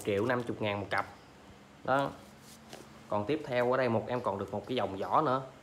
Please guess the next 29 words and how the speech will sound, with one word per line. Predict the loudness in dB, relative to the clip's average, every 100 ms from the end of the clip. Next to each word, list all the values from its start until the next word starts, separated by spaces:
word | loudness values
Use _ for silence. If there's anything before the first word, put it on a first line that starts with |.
| -20 -20 -20 -20 -20 -18 -18 -18 -16 -10
Đây. | 2 2 2 -4 -16 -16 -16 -16 -14 -12 -8 -6 -6 -8 -18 -20 -20 -8
Em | -4 -2
xin | 0
để | 4 4
qua | 6
đây | 4 4
cho |
anh | 4
em | 4
coi. | 4 4 2 -4 -14 -14 -14 -16 -18 -18 -20 -20 -20 -20 -14 -2
Cặp | -2 2
vỏ | 4 6
này | 6
là | 4
cặp | 2 -4
vỏ | 2 4 6
rim | 6 6
Thái. | 6 6 6 0 -12 -18 2
Rim | 2 4
Thái | 6 8
nha | 6
anh |
em. | 4 4 -2 -4
Cặp | -4 0
vỏ | 2 4
rim | 4 4
Thái | 2 2
này | 0
á, | 0